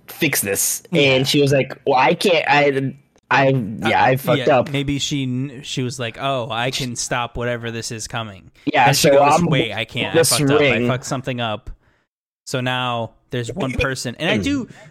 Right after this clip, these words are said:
Speaker 2: Achievers, this sounds like I don't like what's going on. It's, this is very complicated. I don't like Cortana, but I do like,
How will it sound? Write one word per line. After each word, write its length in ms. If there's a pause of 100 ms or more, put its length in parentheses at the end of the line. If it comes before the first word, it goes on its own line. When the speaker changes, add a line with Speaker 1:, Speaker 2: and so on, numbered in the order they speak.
(720)
Speaker 2:
Achievers, 400
this 120
sounds 240
like 240
I 160
don't 400
like 380
what's 280
going 220
on. 260 (460)
It's, 260
this 240
is 160 (220)
very 180
complicated. 480 (100)
I 220 (800)
don't 300
like 280
Cortana, 480
but 120
I 80
do 240
like, 480